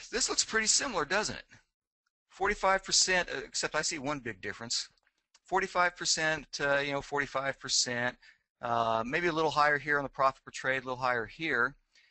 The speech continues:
Uh, very consistent as far as the longs. I think we had a little bit better performance, uh, here in the forward test,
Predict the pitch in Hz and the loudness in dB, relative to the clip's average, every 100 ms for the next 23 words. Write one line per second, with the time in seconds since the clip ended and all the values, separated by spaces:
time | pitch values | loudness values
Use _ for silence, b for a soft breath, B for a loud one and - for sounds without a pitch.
0 | b _ 113 107 92 - 143 208 220 - | b _ 0 0 -4 0 2 2 -2 -2
1 | 117 - 120 - 117 110 - 120 117 110 | 0 0 0 -4 -8 -8 -4 0 0 0
2 | 104 101 135 160 104 117 143 - _ _ | -6 -4 -2 0 -2 -4 -6 -8 _ _
3 | _ _ _ _ _ _ 110 110 117 110 | _ _ _ _ _ _ -14 -2 -2 -2
4 | 107 120 117 - 113 113 - - - 127 | -4 -8 -8 -2 0 0 -6 -20 -8 -6
5 | 127 117 - - _ _ _ _ _ _ | -4 -4 -4 -6 _ _ _ _ _ _
6 | 113 123 123 113 - 143 147 - 113 113 | -4 -2 -4 -6 -8 -2 -2 -2 -2 -2
7 | - | -2